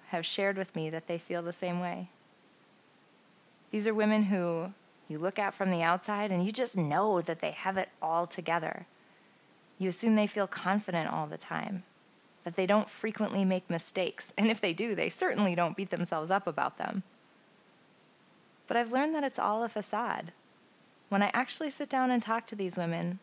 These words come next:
things start to sound all too familiar. They brush off well-deserved compliments,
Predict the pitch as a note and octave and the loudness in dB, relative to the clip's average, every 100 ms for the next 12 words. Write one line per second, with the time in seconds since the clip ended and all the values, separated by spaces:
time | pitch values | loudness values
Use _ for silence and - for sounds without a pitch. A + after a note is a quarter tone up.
0 | - - G#3+ A#3+ - - C4 - B3 G#3 | -14 -6 0 0 0 -4 -6 -6 -4 0
1 | F#3+ F#3 - - E3+ F3 F3 - - F3+ | 0 -2 -6 -6 -4 -6 -10 -10 -8 -8
2 | D#3+ F3+ E3+ E3+ E3 D#3 E3 _ _ _ | -6 -4 -2 -2 -4 -8 -10 _ _ _
3 | _ _ - _ _ _ _ - _ - | _ _ -20 _ _ _ _ -20 _ -20
4 | - _ _ _ _ _ _ A3+ G#3+ A#3 | -20 _ _ _ _ _ _ 0 4 4
5 | A#3+ A#3 A#3 G3+ G#3 A3 G3+ G3+ G3 F#3 | 2 0 0 0 2 2 0 0 0 0
6 | F#3 G3 E3 E3+ - | 0 0 -4 -6 -10